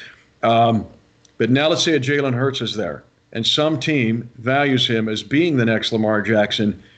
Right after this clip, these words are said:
Here come your trade partners, perhaps. We mentioned Detroit. You talked about Matt Stafford and his back issues earlier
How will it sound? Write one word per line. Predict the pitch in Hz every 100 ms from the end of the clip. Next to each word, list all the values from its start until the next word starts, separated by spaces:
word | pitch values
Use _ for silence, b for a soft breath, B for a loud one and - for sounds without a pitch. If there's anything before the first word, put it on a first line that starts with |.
| B B
Here | - 139 165 175
come | 165 165 160
your | 151
trade | 127 147 156 131
partners, | 131 113 113 -
perhaps. | 110 107 113 - - B B _
We | 143
mentioned | 147 147 127 156
Detroit. | 160 165 196 202 127
You | 113
talked | 135 117
about | 127 127 135
Matt | 135 131 127
Stafford | - 160 165 123
and | 110
his | 107
back | - 170 185 127
issues | 113 117 107
earlier | - 131 120 107